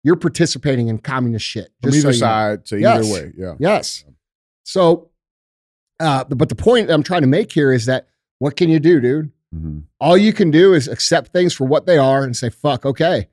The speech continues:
Speaker 1: that got fucked up, or that was fucked up, or we did this, or, you know, we didn't do this, and we gotta change that." And you m-, keep moving. And, like, that's really it, dude. Like, that is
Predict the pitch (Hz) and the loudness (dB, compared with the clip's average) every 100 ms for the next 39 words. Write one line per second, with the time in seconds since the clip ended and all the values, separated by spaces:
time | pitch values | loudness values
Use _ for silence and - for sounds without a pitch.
0 | _ _ _ _ - 127 160 143 - 151 | _ _ _ _ -6 -4 -2 -2 0 0
1 | - 170 156 117 110 139 151 131 - 151 | 0 0 0 -2 -4 -4 -4 -6 -2 -2
2 | - 180 104 117 120 131 139 143 156 165 | 0 -2 -2 -4 -2 2 2 2 2 0
3 | - 110 104 - 117 120 127 131 175 165 | -2 -8 -10 -8 -4 -2 0 2 4 6
4 | 170 190 127 - - _ _ _ _ _ | 6 4 2 -4 -14 _ _ _ _ _
5 | 131 131 151 147 180 214 - 101 - _ | -4 0 0 2 2 2 0 -6 -14 _
6 | 120 123 131 - 175 160 185 175 80 _ | 0 2 0 0 0 4 4 2 -10 _
7 | _ _ - 135 147 175 190 - 127 226 | _ _ -4 -2 0 0 0 0 4 4
8 | 190 - 208 113 110 143 165 135 131 165 | 4 2 0 0 -2 -2 -2 -4 -2 2
9 | 214 | 2